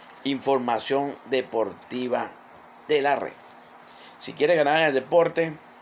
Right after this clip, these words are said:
y enterarte de muchas cosas que pasan tras bastidores, este es el canal. Hoy vamos con la información del día miércoles, miércoles dieciséis de febrero. Pero antes de entrar en materia,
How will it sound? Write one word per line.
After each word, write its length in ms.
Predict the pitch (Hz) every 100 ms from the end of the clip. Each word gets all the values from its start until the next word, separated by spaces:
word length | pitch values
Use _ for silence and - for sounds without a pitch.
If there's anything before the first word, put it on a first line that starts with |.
| -
y 80 | 123
enterarte 500 | 120 123 120 120 147
de 140 | 131
muchas 480 | 139 220 233 196 151
cosas 340 | - 160 156
que 120 | 131
pasan 540 | - - 127 - 139 143 - - - - - - - - - -
tras 200 | 160 160
bastidores, 640 | 160 160 160 170 147 139 - - - - -
este 240 | 143 143 143
es 40 |
el 60 | 131
canal. 240 | 90 - - - - - - - - - - - - - -
Hoy 100 | -
vamos 180 | 156 190
con 100 | 202
la 60 | 185
información 420 | 151 143 139 190
del 140 | 175
día 220 | 139 156 156
miércoles, 720 | 156 170 156 127 - 98 78
miércoles 840 | 98 147 175 185 - 190 190 175 -
dieciséis 840 | 127 147 139 117 113 - 135 135 113 -
de 140 | 131
febrero. 460 | 135 117 82 53 - - - - - - - - - - - - - - - - -
Pero 220 | 127 143
antes 320 | 143 165 156 143
de 40 |
entrar 280 | 127 147 170
en 100 | 185
materia, 520 | 180 143 131 131 131